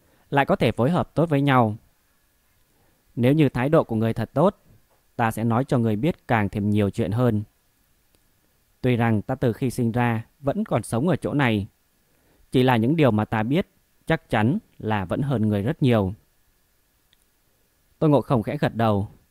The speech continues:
Hiện tại, hắn đã hoàn toàn tin tưởng Tiểu hầu tử. Coi đây là cơ sở, Tôn Ngộ Không cũng đã thông suốt được rất nhiều những vấn đề khác. Khi Tiểu hầu tử biểu lộ thân phận thật sự của mình về sau,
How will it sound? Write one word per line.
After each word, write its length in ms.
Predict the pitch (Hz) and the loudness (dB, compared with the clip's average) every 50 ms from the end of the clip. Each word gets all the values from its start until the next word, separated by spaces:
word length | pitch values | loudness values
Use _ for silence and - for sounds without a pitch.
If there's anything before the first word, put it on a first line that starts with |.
| _ _ _ _ _ _ _ - | _ _ _ _ _ _ _ -4
Hiện 240 | - 139 120 - | -2 -2 -2 -2
tại, 280 | - - 127 120 117 - - _ _ _ _ _ _ | -2 0 0 0 0 -4 -8 _ _ _ _ _ _
hắn 200 | - - 170 180 | -4 -2 0 0
đã 100 | 214 240 233 | 0 -2 0
hoàn 220 | - 165 135 120 104 | 0 2 2 2 0
toàn 220 | - 120 110 104 | 0 0 0 0
tin 200 | - 123 120 113 | 0 0 -2 0
tưởng 220 | - 113 104 98 92 | 0 -2 -2 -2 -2
Tiểu 180 | - 110 107 | -4 -4 -2
hầu 140 | 113 113 107 | -2 -2 -4
tử. 380 | - - 101 95 92 90 92 127 - _ _ _ _ _ _ _ _ _ _ _ _ _ - | -4 -4 -4 -4 -4 -6 -8 -10 -12 _ _ _ _ _ _ _ _ _ _ _ _ _ -2
Coi 160 | - 127 131 | 0 0 2
đây 120 | 123 123 | 2 0
là 100 | 117 110 | -2 -2
cơ 200 | - - 117 117 | -2 -2 -4 -4
sở, 360 | 110 - 113 95 87 92 92 - _ _ _ _ _ _ _ _ | -2 -4 -6 -6 -6 -6 -8 -10 _ _ _ _ _ _ _ _
Tôn 120 | - 143 131 | -2 0 0
Ngộ 140 | 123 110 110 | 2 0 0
Không 200 | - - 123 - | 0 -2 -4 -2
cũng 120 | 117 120 | -2 -4
đã 120 | 139 139 | -4 -6
thông 220 | 151 - 147 113 107 | -4 -2 -2 -2 -2
suốt 240 | - 170 196 - - | 0 -2 -2 -2 -2
được 180 | 117 101 92 | -4 -2 -2
rất 200 | 127 175 - - | -4 -4 -2 0
nhiều 200 | 131 120 117 104 | 2 2 2 2
những 160 | 98 90 113 | 0 -2 -4
vấn 200 | 117 113 113 127 | -4 -4 -4 -2
đề 140 | 147 117 101 | -2 -2 -4
khác. 300 | 95 - 139 143 175 - _ _ - _ _ _ _ _ _ _ _ _ _ _ _ _ _ _ _ _ _ _ _ _ _ _ _ _ _ _ _ _ _ _ _ _ _ _ _ _ - | -4 -4 -4 -4 -4 -4 _ _ -20 _ _ _ _ _ _ _ _ _ _ _ _ _ _ _ _ _ _ _ _ _ _ _ _ _ _ _ _ _ _ _ _ _ _ _ _ _ -2
Khi 100 | 196 196 | -2 0
Tiểu 160 | - 143 117 | 2 2 2
hầu 100 | 117 117 | 2 2
tử 200 | - - 107 104 | 0 0 -2 0
biểu 180 | 101 110 104 | 0 0 2
lộ 180 | 110 117 110 - | 2 2 0 0
thân 160 | - 147 117 | -2 -4 -4
phận 200 | 107 - 127 - - | -2 -4 -4 -4 -2
thật 160 | 127 120 - | -4 -4 -2
sự 160 | - 123 101 | -2 -4 -4
của 140 | - - 107 | -2 -2 0
mình 180 | 110 113 104 | 0 0 0
về 160 | 98 110 110 104 | 0 -2 -4 -4
sau, 400 | - - 123 123 117 113 120 | -2 0 2 2 2 2 0